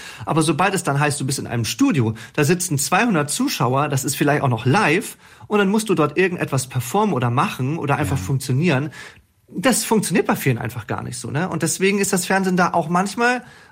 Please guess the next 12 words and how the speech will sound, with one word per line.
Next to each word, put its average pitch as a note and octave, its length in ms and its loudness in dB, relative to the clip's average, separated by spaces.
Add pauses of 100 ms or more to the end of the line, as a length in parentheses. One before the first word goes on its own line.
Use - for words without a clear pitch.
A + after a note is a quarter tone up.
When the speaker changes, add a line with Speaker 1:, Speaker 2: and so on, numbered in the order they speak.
Speaker 1:
ein F#3+ 60 -4
bisschen A3 240 0
vorsichtig F3+ 520 -2
und D3+ 120 -6
sagt E3+ 180 -4
so, - 100 -8
„Oh, G#3 200 0
mal G#3 140 2
gucken, C4 340 -4
ob - 160 -4
die F3+ 80 -2
überhaupt, D#3+ 400 -2